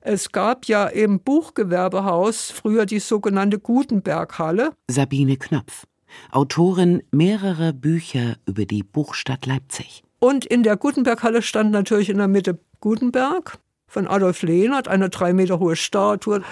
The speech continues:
Speaker 1: Und links und rechts die nach damaliger Auffassung bedeutendsten Erfinder technischer Neuerungen, also Friedrich König für die Schnellpresse, das Druckwesen und Alois Senefelder für die Lithografie.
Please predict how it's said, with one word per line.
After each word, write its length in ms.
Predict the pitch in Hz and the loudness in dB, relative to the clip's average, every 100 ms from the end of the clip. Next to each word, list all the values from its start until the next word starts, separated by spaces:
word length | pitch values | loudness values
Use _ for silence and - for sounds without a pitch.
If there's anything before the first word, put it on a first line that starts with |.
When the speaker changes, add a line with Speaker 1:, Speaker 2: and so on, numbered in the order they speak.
| - | -12
Speaker 1:
Und 380 | - 214 185 - | 0 2 2 -2
links 380 | 185 247 294 - | -2 0 0 -2
und 160 | 220 | 0
rechts 480 | 202 185 240 - - | 2 2 2 -2 -8
die 340 | 208 185 185 - | -4 -2 -2 -4
nach 180 | 175 165 | -4 -4
damaliger 640 | 180 180 196 196 196 - | -2 0 2 0 -2 -4
Auffassung 800 | 185 208 285 - 175 180 - 190 | 0 2 2 0 -2 0 -2 -2
bedeutendsten 1040 | 180 170 185 190 220 254 254 - 220 214 233 | -2 -4 0 2 2 0 -6 -8 -4 -4 -4
Erfinder 840 | 185 175 - 190 202 240 240 240 247 _ | -4 -4 -2 0 2 2 0 -2 -4 _
technischer 640 | 190 180 180 190 185 170 165 | -4 -2 -2 -2 -2 -2 -2
Neuerungen, 500 | 160 196 202 220 220 | -2 -2 0 0 -2
also 240 | 202 175 185 | -2 -2 -2
Friedrich 480 | - 185 156 151 | -2 -2 -2 -6
König 520 | - 175 196 294 294 - | -2 2 2 2 0 -2
für 120 | 175 | -2
die 140 | 175 | -2
Schnellpresse, 840 | - 147 160 202 - 254 262 320 311 | -4 -2 -2 -2 -2 -2 -2 -6 -8
das 100 | - | -12
Druckwesen 680 | - 202 208 220 233 254 247 - - | -4 -4 0 0 0 -4 -10 -14 -18
und 240 | - 226 - | -2 -2 2
Alois 420 | 190 190 170 - | 0 2 0 0
Senefelder 720 | 185 220 277 - 180 190 190 | 2 2 2 0 0 0 -2
für 120 | - | -2
die 100 | 202 | -4
Lithografie. 960 | 202 208 226 220 240 247 269 214 123 165 | -2 -2 -4 -4 -4 -4 -2 -2 -2 -8